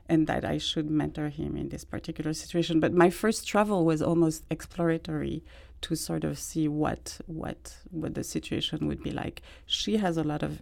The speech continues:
Doctor Patel has a lot of experience working with N G Os, as she has told you. This one in particular, for me, this was, uh,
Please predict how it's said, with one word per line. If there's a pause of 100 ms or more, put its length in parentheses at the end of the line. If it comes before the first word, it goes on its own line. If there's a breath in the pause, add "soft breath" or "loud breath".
Doctor
Patel
has
a
lot
of
experience
working
with
N
G
Os,
as
she
has
told
you. (260 loud breath)
This
one
in
particular, (220 soft breath)
for
me,
this
was,
uh,